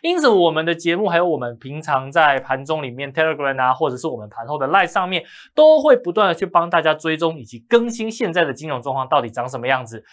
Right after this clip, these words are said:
所以真的是非常感谢大家都有在看我们的节目，还有持续帮我们点赞，都是对我们最大的鼓励。好啦，那在今天的节目一开始也是一样，先提醒大家把赞按下去，按下去以后我们就来讲今天到底要讨论什么。一样，我们一开始就说了破底危机再现。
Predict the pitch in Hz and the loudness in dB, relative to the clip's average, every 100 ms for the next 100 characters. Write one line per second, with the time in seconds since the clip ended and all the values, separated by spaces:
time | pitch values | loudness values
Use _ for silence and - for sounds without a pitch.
0 | - - 190 185 180 185 196 170 160 120 | -16 0 2 2 -2 0 2 0 -2 -6
1 | 143 143 139 135 160 127 151 190 165 156 | -2 -2 -2 0 0 0 2 2 4 0
2 | 151 160 185 147 143 - 151 160 170 139 | 0 0 0 0 0 0 -8 2 4 4
3 | 131 127 113 151 143 - - 220 214 214 | -2 -6 -4 0 0 -2 -6 -4 -4 0
4 | 285 202 165 143 123 127 - 208 160 185 | 4 4 4 -4 -4 -6 0 0 2 2
5 | 135 135 120 127 110 135 135 - - - | 2 -2 -10 -12 -6 -4 -4 -6 -16 0
6 | 226 220 269 311 330 - 269 285 247 196 | 4 4 4 4 2 2 -6 -4 -2 0
7 | 233 254 233 170 123 185 170 170 135 - | 0 0 -2 -2 -6 -8 -2 0 0 -2
8 | 202 208 180 170 151 151 143 - 101 - | -4 -4 -8 -6 0 2 2 0 -8 0
9 | 139 - 156 131 156 127 135 - 214 208 | 0 0 -8 0 0 0 -6 -6 -2 -2
10 | 202 156 165 160 120 117 160 131 117 110 | -2 0 0 0 -6 -4 0 0 -2 -8
11 | - 202 208 214 196 135 180 - 156 208 | -6 -6 -2 2 2 2 2 4 2 2
12 | 175 147 135 - _ _ 220 277 240 - | 2 2 0 -6 _ _ 0 0 0 -8
13 | 151 147 196 170 156 135 135 135 120 - | -10 -10 -8 -8 -8 -10 0 0 0 -2
14 | - 175 120 110 - 131 151 117 - 120 | 2 2 0 -10 -10 -2 0 0 -4 -6